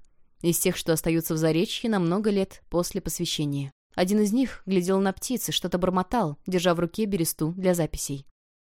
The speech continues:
Другой, заметив Маргариту, повернулся и ободряюще сказал: «Если поторопишься,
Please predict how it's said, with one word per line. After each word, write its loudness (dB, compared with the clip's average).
Другой, 8
заметив 2
Маргариту, 2
повернулся 2
и 6
ободряюще 4
сказал: -4
«Если 2
поторопишься, 0